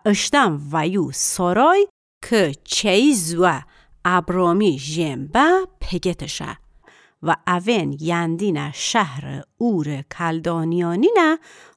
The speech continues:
را دلکینه تا بشون به سرزمین کنعان، اما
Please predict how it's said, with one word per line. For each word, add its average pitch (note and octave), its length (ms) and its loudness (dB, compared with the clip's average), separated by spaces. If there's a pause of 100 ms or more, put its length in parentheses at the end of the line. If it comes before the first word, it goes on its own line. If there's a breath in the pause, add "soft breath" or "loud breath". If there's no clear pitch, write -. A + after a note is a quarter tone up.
(100)
را F4+ 140 4 (200)
دلکینه E4 720 4 (340 soft breath)
تا E3 220 0
بشون D3 600 -2
به D3+ 60 -8
سرزمین D3+ 840 -4 (140)
کنعان، A#3 520 2 (680 soft breath)
اما D#3+ 540 0